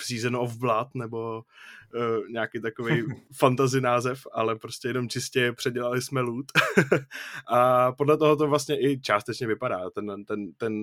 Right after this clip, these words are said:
Speaker 1: ta sezóna je strašně očekávaná, vznikla kolem toho vlastně docela velký hype, protože oni prostě řekli: "Hele, jdeme to předělat, vyslyšeli jsme vás a nějakým způsobem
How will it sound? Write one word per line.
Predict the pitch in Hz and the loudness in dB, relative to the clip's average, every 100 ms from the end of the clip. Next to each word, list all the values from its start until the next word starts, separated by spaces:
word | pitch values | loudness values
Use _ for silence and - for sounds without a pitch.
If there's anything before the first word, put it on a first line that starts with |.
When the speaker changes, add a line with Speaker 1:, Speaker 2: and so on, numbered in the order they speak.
| 104 _ _ | -8 _ _
Speaker 1:
ta | 107 | -8
sezóna | - 107 107 | -4 -2 -2
je | 110 | -2
strašně | - 104 139 | -4 -8 -8
očekávaná, | - - 98 101 107 117 113 104 | -8 -8 -4 -2 0 -2 -2 -4
vznikla | 101 101 98 | -8 -10 -10
kolem | 101 95 | -8 -10
toho | 95 92 104 98 _ _ _ _ _ | -10 -8 -8 -8 _ _ _ _ _
vlastně | 95 - 107 | -12 -6 -6
docela | 101 104 - 110 | -6 -8 -4 -2
velký | 104 104 - | -2 -4 -4
hype, | 113 101 98 - _ | -4 -2 -4 -6 _
protože | 104 - 98 104 101 98 98 95 _ _ _ _ _ _ _ _ _ _ | -12 -10 -6 -4 -2 -4 -6 -10 _ _ _ _ _ _ _ _ _ _
oni | 117 143 | 0 2
prostě | 151 139 131 | 2 2 4
řekli: | 110 139 139 135 - | 4 6 6 6 2
"Hele, | 107 127 131 120 - - | -2 2 2 0 -8 -8
jdeme | 117 123 135 | -2 0 0
to | 127 | -2
předělat, | - 110 131 131 | -2 0 2 2
vyslyšeli | 113 107 131 - 127 | 0 -6 -4 -2 -2
jsme | 127 131 | -2 -2
vás | 123 123 120 | 2 2 2
a | |
nějakým | 107 110 123 | -2 -4 -4
způsobem | 117 - - 113 113 110 | -10 -10 -8 -2 -2 -2